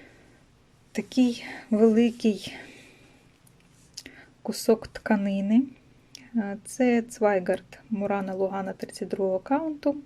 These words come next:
Номер кольору ви зараз бачите. Розмір <laughs> також сто сорок на сто сантиметрів. Він такий насичено-бірюзовий колір, а камера чомусь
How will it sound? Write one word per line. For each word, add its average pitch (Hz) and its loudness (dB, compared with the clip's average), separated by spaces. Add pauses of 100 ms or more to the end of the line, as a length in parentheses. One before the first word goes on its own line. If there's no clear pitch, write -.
(720)
Номер 214 6
кольору 196 0
ви 190 -4
зараз 185 -8
бачите. 254 0
Розмір 214 4
<laughs> - -4
також 240 2 (600)
сто - 0
сорок 220 4
на 202 0
сто 196 0
сантиметрів. 208 -2 (320)
Він 254 8
такий 247 6
насичено-бірюзовий 214 4 (640)
колір, 262 4
а 208 0 (280)
камера 233 6
чомусь 220 0